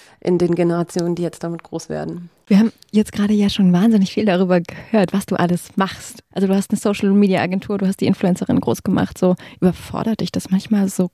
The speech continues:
Speaker 2: komplett? Oder hast du immer das Gefühl, so in einem Flow zu sein und alles ist fein? Wie, wie ist das bei dir?
Speaker 1: Mm, grundsätzlich sage ich immer noch zu mehr Dingen Ja, als vielleicht ge-,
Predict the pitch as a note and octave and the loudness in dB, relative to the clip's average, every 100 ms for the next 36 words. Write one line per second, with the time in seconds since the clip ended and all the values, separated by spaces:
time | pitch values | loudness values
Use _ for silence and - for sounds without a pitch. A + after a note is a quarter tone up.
0 | _ - G3 - F3 A3+ - - F3+ F3 | _ -8 -6 -4 -4 -6 -4 -2 0 0
1 | F#3+ - F#3+ F3+ - - G3 F#3+ F3+ E3+ | -2 0 2 0 -6 -8 -2 0 0 0
2 | E3+ - F#3 F3+ F3 F3+ E3 E3+ E3+ - | 0 -2 0 0 0 -2 -2 0 -2 -2
3 | - - - - - F3+ E3+ - F3 - | -4 -4 -8 -8 -4 -2 0 0 -2 -2
4 | - G3+ - F3+ F#3+ A3 A3 A3 - _ | -8 -8 -6 -4 -4 -2 -2 -4 -8 _
5 | - - A3 G#3 A#3 B3 - - A3 G#3+ | -20 -12 -6 -2 0 -2 -2 -2 -2 -2
6 | - - _ - G#3 G#3+ G#3+ A3+ G#3 - | -10 -20 _ -14 -8 -6 -4 -6 -8 -16
7 | _ - A3+ A#3+ A#3 G#3+ - - G#3 G3+ | _ -2 2 2 0 -4 -10 -6 -2 -2
8 | - G#3 G3+ G3 G#3 G3+ G3 F#3 F3+ F3 | -2 -2 -2 0 0 0 0 0 0 0
9 | F#3+ G#3+ A3 - - F#3 G3 - - - | 0 -2 -6 -6 -4 -4 -6 -14 -18 -20
10 | - - G3 F#3+ - F#3+ F3+ | -12 -2 0 0 -2 -4 -4